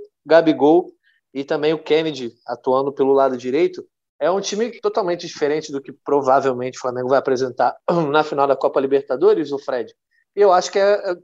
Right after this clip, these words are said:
talvez seja uma rotina que a gente veja nos próximos jogos. Você acha que isso pode ajudar ou beneficiar o time no sentido justamente de tirar a pressão, né? Mesmo que não consiga vencer,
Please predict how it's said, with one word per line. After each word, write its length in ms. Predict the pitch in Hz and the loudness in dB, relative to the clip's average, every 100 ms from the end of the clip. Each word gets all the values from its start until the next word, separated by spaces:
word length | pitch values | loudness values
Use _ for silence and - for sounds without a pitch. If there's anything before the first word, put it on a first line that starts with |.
| _ | _
talvez 300 | 175 170 190 | 0 0 -2
seja 260 | 185 180 | -2 -2
uma 180 | 196 190 | -2 -2
rotina 460 | 185 220 214 185 185 | -2 -4 -6 -12 -10
que 80 | 175 | -10
a 40 | |
gente 120 | 165 | -8
veja 200 | 156 156 | -6 -6
nos 140 | 160 - | -8 -2
próximos 400 | 160 156 160 135 | -2 -2 -6 -2
jogos. 300 | 156 196 - _ _ _ | 0 0 -6 _ _ _
Você 140 | - | 0
acha 220 | 220 233 | 0 0
que 80 | 233 | -6
isso 140 | - - | -8 0
pode 220 | 180 170 | 0 0
ajudar 360 | 147 135 143 | -2 0 2
ou 80 | 208 | 2
beneficiar 520 | 190 190 185 - 156 | 0 -6 -8 -4 -2
o 60 | 131 | -2
time 340 | - 202 208 | -4 -8 -6
no 100 | 165 | -8
sentido 400 | 170 170 165 180 | -8 -10 -8 -8
justamente 320 | 185 214 196 196 | -6 -4 -4 -4
de 60 | |
tirar 180 | 202 180 | 2 2
a 40 | |
pressão, 460 | 175 175 165 - 127 | 2 -2 -4 -6 -6
né? 140 | 123 120 _ _ _ | -6 -12 _ _ _
Mesmo 280 | 165 190 180 | -2 -2 -2
que 100 | 185 | -2
não 100 | 180 | 0
consiga 520 | 180 160 - 165 156 | 0 -2 -2 0 0
vencer, 460 | 160 156 - 180 | 0 -6 -4 -4